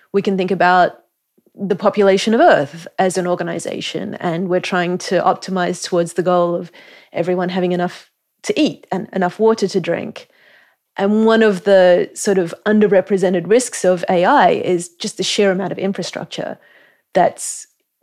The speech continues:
going to be required. These, these models are enormously G P U intensive. They're enormously compute intensive.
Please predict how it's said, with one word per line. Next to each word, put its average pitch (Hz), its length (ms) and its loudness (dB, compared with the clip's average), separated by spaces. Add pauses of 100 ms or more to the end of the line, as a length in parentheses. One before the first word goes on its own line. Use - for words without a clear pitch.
(140)
going 190 220 2
to 165 100 -10
be 180 80 -2
required. 165 720 -4
These, - 420 -8
these 175 340 -6
models 180 460 -2
are 175 80 -2
enormously 190 800 0
G 185 180 -2
P 180 140 -6
U 165 140 -2
intensive. 165 540 -6
They're 202 140 -6
enormously 180 480 -4
compute 175 320 -8
intensive. - 720 -12